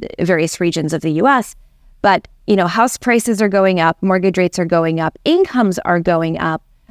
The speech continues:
but not enough to outpace the impact from higher prices and higher mortgage rates. And so affordability is, is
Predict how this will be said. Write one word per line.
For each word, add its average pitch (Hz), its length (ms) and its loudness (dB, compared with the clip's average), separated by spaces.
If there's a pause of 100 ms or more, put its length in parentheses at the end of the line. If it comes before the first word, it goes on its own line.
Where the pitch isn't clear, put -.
but 214 160 0
not 220 300 4
enough 180 480 2
to 165 520 -2
outpace - 540 0
the 170 160 0
impact 165 720 -4
from 160 460 -2 (260)
higher 165 340 -2
prices - 480 -8
and 165 100 -6
higher 160 240 -4
mortgage 156 380 -2
rates. 156 320 -4
And 165 100 0
so 165 240 0 (380)
affordability 196 840 2
is, 170 260 0 (100)
is 160 280 0